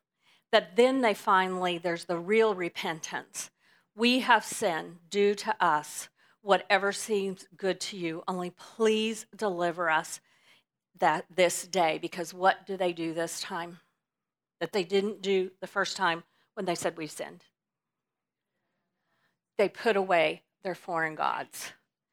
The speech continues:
And did you notice this verse? Did you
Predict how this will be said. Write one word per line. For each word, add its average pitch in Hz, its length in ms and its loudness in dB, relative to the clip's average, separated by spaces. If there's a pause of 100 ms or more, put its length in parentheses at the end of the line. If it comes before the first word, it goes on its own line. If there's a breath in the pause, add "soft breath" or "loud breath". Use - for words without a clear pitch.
(480 soft breath)
And 214 140 2
did 196 140 0
you 208 80 0
notice 202 400 2
this 190 240 -4
verse? 185 480 -4 (600)
Did 202 120 -12
you 208 100 -8